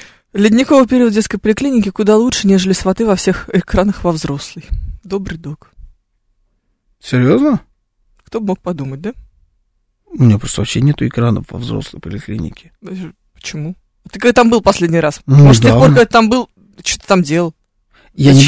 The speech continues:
Speaker 2: недавно,
Speaker 1: это
Speaker 2: я
Speaker 1: всё?
Speaker 2: недавно был в отличной поликлинике
Speaker 1: Мгм.
Speaker 2: на Патриарших прудах.
Speaker 1: Ну?
Speaker 2: Ту-, я туда ходил по Д М, по Д М С.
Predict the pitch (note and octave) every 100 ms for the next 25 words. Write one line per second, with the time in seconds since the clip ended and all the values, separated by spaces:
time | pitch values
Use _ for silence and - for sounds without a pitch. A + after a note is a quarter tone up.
0 | D3+ C3+ - D3 C#3+ C3+ C3+ C3 B2+ B2+
1 | - - C3 - F3 C#3+ - G#2 - G#2
2 | B2 D#3+ D#3 E3+ F#3 F#3 F#3+ G3+ _ A#2
3 | - - B2 A2 - - - A2 A#2+ F3+
4 | _ _ _ _ _ _ _ _ _ _
5 | - F3 D#3+ D#3+ A#3 - _ _ - B2+
6 | A#2+ A2+ A#2 A#2+ A#2+ F3+ F3 C3 C3+ C#3+
7 | D#3 C#3 C#3+ B2+ C3 C#3 C3+ F2 - -